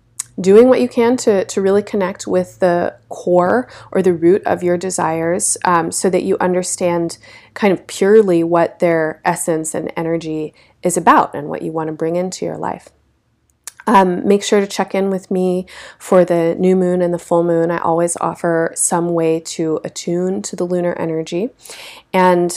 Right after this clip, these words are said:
of course, there's a lot that's going on in the sky over Capricorn season. And, uh, I offer an extended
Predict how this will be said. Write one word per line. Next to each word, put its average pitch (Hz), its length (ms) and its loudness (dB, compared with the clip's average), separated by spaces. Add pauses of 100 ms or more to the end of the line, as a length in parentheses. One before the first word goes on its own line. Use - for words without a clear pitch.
of 175 140 -4
course, 180 300 0
there's 175 220 0
a 175 60 -2
lot 170 380 2
that's 175 200 -2
going 170 280 0
on 190 340 0
in 175 280 -2
the 170 100 -2
sky 170 640 -4 (160)
over 180 240 0
Capricorn 175 600 -4
season. 190 640 -2
And, 170 480 -2 (140)
uh, 156 340 -2
I 170 200 2
offer 170 320 0
an 160 100 2
extended 170 720 2